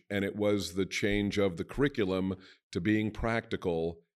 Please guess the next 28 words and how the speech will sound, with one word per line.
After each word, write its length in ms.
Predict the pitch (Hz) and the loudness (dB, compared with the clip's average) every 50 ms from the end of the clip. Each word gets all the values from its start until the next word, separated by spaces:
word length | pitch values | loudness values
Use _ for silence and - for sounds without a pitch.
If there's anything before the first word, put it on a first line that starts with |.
| _ _ _ _ - | _ _ _ _ -2
And, 360 | 98 104 104 101 104 104 98 | 0 2 2 2 2 0 0
you 80 | - 131 | 4 6
know, 80 | 127 | 6
I 60 | 117 107 | 6 8
think 200 | - 156 135 117 | 6 2 2 4
now 220 | 123 127 131 113 | 4 4 4 4
I've, 160 | 107 101 92 | 2 2 2
I've 160 | 101 107 98 | 0 2 2
answered 260 | 104 104 107 - 95 95 | 2 2 2 0 0 0
my 100 | 98 98 | 0 0
own 100 | 95 92 | 0 2
question. 420 | - 120 117 113 - 87 80 80 - _ _ _ _ _ | 2 2 2 2 -2 -4 -6 -6 -12 _ _ _ _ _
Those 160 | - 104 107 - | 0 0 0 2
guys 220 | 120 113 110 104 | 4 2 2 4
in 60 | 101 | 2
the 60 | 101 | 0
old 120 | 104 107 95 | 0 2 4
days 240 | 104 104 101 95 95 | 4 4 4 2 0
were 100 | 92 90 | -2 0
mean, 520 | 95 117 131 120 104 92 87 90 90 87 - - _ _ _ _ _ | 2 2 2 2 2 0 0 -2 -4 -8 -12 -20 _ _ _ _ _
but 360 | - 98 95 - - - - | -2 -2 -2 -2 -6 -10 -10
Ken 440 | - - - 110 104 107 107 107 95 - | -8 -2 0 0 0 2 0 0 -2 0
did 180 | - 101 101 101 | 2 4 4 4
it 280 | 98 101 - - 90 | 4 2 0 -6 -8
by 200 | - 92 92 95 | -4 -2 -2 0
being, 500 | 90 95 98 98 98 98 98 95 95 92 - - _ _ _ _ _ _ _ - | 0 2 2 2 2 2 0 0 -2 -4 -6 -8 _ _ _ _ _ _ _ -10
um, 360 | 87 90 90 87 87 92 - - - | -8 -6 -4 -4 -6 -6 -8 -8 -6
charming, 580 | - - 139 143 135 113 - 87 87 95 92 | 0 2 4 4 6 6 4 4 2 0 -4